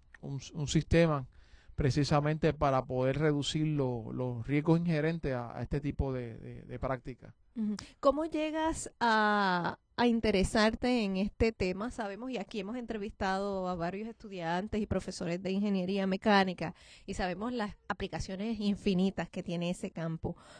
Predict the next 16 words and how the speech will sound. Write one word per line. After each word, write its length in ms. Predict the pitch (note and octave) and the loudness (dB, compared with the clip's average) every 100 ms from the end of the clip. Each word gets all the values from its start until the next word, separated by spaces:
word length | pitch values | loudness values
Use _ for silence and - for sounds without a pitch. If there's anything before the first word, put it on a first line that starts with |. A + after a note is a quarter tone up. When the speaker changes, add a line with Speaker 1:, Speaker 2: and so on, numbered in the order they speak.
| - | -4
Speaker 2:
Pero 260 | - A3 A3 | 0 2 2
dentro 320 | G#3+ G#3+ A3 | 0 -2 -2
de 60 | G3+ | -4
esas 180 | - F4+ | -2 -4
aplicaciones, 880 | E4+ C#4 B3 A#3+ A#3 B3 A3 A3+ | -4 -6 -4 -4 -4 -2 -2 -4
este, 300 | G#3+ - G#3 - | -6 -4 -4 -2
infinitas 480 | A3+ - G3 G3+ A3+ | -4 -4 -6 -6 -8
que 140 | A3+ | -6
tiene 180 | G#3+ G#3 | -4 -4
el 100 | G#3+ | -4
campo, 440 | A#3 B3 - A#3 - - - | -4 -4 -4 -6 -8 -20 -6
¿cómo 300 | - A#3 C#4+ | 2 6 6
te 140 | E4+ D4+ | 4 2
decides 720 | C#4 - D4 F4 E4 E4 D#4 - | 2 0 -4 0 0 0 -4 -4
a 220 | G#3+ G3 | -2 0
esto, 1000 | A3 B3+ _ C4 B3 A#3+ A#3 G#3+ - - | -2 -8 _ -2 2 2 2 0 -4 -8